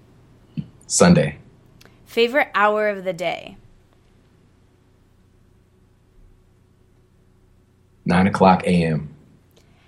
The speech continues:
Speaker 2: Favorite vegetable?
Speaker 1: Brussels sprouts.
Speaker 2: Favorite fruit?
Speaker 1: Pineapple.
Speaker 2: Favorite meal you've eaten recently?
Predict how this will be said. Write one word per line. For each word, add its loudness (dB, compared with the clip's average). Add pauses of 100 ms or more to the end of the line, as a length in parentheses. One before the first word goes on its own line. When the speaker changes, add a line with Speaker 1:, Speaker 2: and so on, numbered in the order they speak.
(120)
Speaker 2:
Favorite -2
vegetable? -8 (1080)
Speaker 1:
Brussels 2
sprouts. -2 (400)
Speaker 2:
Favorite -6
fruit? -14 (4000)
Speaker 1:
Pineapple. 0 (1000)
Speaker 2:
Favorite -2
meal -2
you've -8
eaten -12
recently? -16